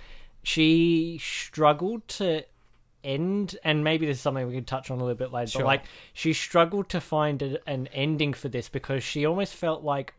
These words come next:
Speaker 1: we could have just kept going with it
Speaker 2: Mm.
Speaker 1: because of how much of a legacy they have and with the new generation and everything. She was like, "Where do I end this? Like,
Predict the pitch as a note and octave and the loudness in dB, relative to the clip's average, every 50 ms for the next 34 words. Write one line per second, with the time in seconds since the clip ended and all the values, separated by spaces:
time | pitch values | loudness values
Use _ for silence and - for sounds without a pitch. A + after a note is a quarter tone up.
0 | _ - - C#3 C#3 C#3+ C#3 C3 - - C#3+ C#3+ B2+ C3 B2+ B2+ B2 A2 - - | _ -16 -10 -6 -4 -4 -4 -4 -6 -6 -4 -2 -2 -2 -2 -2 -4 -6 -12 -18
1 | - - C3+ A#2+ - - - - - - - A#2+ - - - - - C3 G#2+ A2+ | -10 -8 -6 -6 -8 -8 -16 -16 -12 -8 -8 -8 -8 -10 -14 -12 -8 -8 -6 -6
2 | A#2+ C#3 F#3+ B3 D4 - _ _ - C#3+ D3 D3+ D3 G#3 C#4 F4+ - - - D#3 | -6 -4 -4 -6 -8 -10 _ _ -8 -4 -4 -2 0 0 0 0 -2 -6 -6 -4
3 | C3+ C3 B2+ A#2+ A#2 C#3 A#2 B2 D#3+ E3 D#3 D#3 F#3+ F3 D3+ B2+ D#3 D#3 D3+ D3 | -4 -2 -4 -2 -4 -4 0 4 4 4 4 4 2 0 0 0 2 4 6 6
4 | D3 C#3+ C#3 C#3 C#3 - - - - - _ _ - - C3+ C#3+ D3 D#3+ - - | 8 6 6 4 4 0 -4 -16 -20 -20 _ _ -8 -2 0 0 0 0 -2 -4
5 | D3 C#3 C#3 B2+ B2 B2+ B2+ B2 C#3+ B2+ - - D3 C#3 C3 C3 B2 - - C3+ | -2 -2 -2 -2 0 -2 0 0 -2 -6 -6 -6 -6 -2 -2 -2 -2 -2 0 0
6 | C3 B2+ A#2+ C3 B2+ B2 A#2+ A2+ - A#2+ B2 C3 C#3 D3 C#3+ B2+ C3+ C3+ B2+ B2+ | 0 0 0 -2 -6 -6 -6 -8 -8 -6 -2 0 2 2 2 2 2 0 0 0
7 | A#2+ A#2+ A#2 A#2+ B2+ - - C#3 B2+ B2+ B2+ B2 A#2+ A#2+ A2+ C3 A#2+ - - C3 | -2 -2 -4 -4 -4 -6 -6 -6 -4 -4 -2 -2 -4 -4 -4 -6 -8 -8 -6 -6
8 | A#2 A2+ - - - - - - _ _ _ - - D3+ D3 D#3 D3 C3+ B2+ - | -6 -6 -8 -12 -18 -20 -20 -20 _ _ _ -4 -2 0 2 2 2 0 0 -6
9 | C#3 B2 C3+ D3 D#3 F3 F#3 G3+ G#3 G3+ F#3 E3+ D3+ D3 D3+ D3+ D3 C3+ B2+ B2 | -8 -2 2 4 4 4 4 2 2 2 2 2 2 0 0 0 0 0 0 -2
10 | A#2 - - - - - C#3 C3 B2 B2 B2 B2 - | -2 -4 -8 -8 -4 0 0 2 2 0 -2 -4 -8